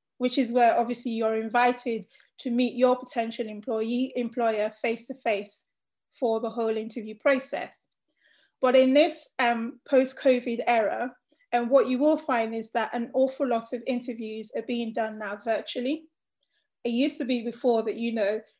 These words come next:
um, when you spoke to organizations about doing virtual interviews, everybody would shriek back in fear. But now everybody's had to jump on the bandwagon because obviously, you know,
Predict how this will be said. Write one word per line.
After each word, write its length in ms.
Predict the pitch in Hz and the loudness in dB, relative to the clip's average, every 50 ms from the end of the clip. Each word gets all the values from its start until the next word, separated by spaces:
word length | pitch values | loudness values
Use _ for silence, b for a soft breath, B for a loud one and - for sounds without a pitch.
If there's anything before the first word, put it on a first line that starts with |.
| _ _ - | _ _ 2
um, 240 | 247 233 233 226 226 254 | 6 6 6 4 4 2
when 200 | 247 240 254 277 | 2 4 4 6
you 140 | 269 254 | 4 2
spoke 460 | 240 - - - - - 269 240 240 240 | 2 -2 -14 -14 -2 2 2 2 2 0
to 160 | - 269 233 | -2 0 0
organizations 760 | 226 226 233 226 226 220 220 240 226 269 262 - 233 220 226 | 0 0 0 0 0 0 0 0 0 0 0 -2 -6 -6 -2
about 260 | - 226 208 214 - | -2 -2 -2 -2 0
doing 240 | 254 240 233 226 - | 0 0 0 0 2
virtual 360 | 240 233 226 233 - 254 240 | 2 2 2 2 0 2 2
interviews, 480 | 247 233 240 247 196 214 254 269 185 | 2 0 0 -4 -2 -2 -2 2 4
everybody 420 | 254 339 269 254 - 254 240 247 247 | 4 4 4 4 4 4 4 4 2
would 160 | 240 233 - | 0 -2 -4
shriek 320 | - - 269 254 247 - | -4 -2 -4 -4 -2 -2
back 220 | - 226 226 - 269 | -2 -2 -2 -2 -4
in 140 | 254 226 - | -4 -4 -4
fear. 380 | - - 311 254 226 214 220 - b b b b b b - | -4 2 4 4 4 2 -2 -6 b b b b b b 2
But 200 | 285 247 - 247 | 2 2 4 4
now 300 | 247 262 262 247 233 233 | 4 4 6 6 6 6
everybody's 580 | 247 262 294 285 226 262 247 233 247 233 - | 6 4 4 2 2 4 4 4 4 -2 0
had 220 | - 262 240 240 247 | 0 0 0 0 0
to 100 | - 247 | -4 -6
jump 300 | 185 - 247 240 247 - | 0 2 2 2 2 0
on 140 | 269 233 226 | -2 0 0
the 80 | 226 220 | -2 0
bandwagon 640 | - 233 233 240 240 240 226 214 214 220 226 214 214 | 0 0 0 2 2 0 0 0 0 -2 -4 -6 -6
because 300 | 226 220 - 247 226 233 | -10 -4 0 0 0 0
obviously, 380 | 247 220 226 226 - - 240 | 0 -4 -4 -8 -8 -8 -6
you 140 | 220 233 226 | -4 -4 -2
know, 200 | 220 202 202 202 | 0 -2 -2 -2